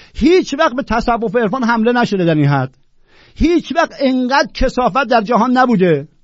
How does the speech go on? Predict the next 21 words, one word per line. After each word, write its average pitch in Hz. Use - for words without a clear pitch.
پس 285
چون 320
خودش 269
اهل 240
تصوفه 226
و 226
از 214
عرفای 233
بزرگ 220
تاریخ 208
محاسبه 220
می‌شه، 233
به 214
همین 302
خاطر 262
سوفیسم 262
مثل 240
شاه 226
نعمت 220
الله 226
ولی 240